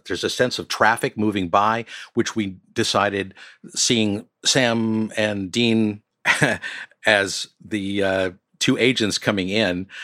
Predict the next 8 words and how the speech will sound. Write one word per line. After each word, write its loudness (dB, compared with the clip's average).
are 2
walk 0
in 0
and -2
they're 0
coming -2
in -2
from -4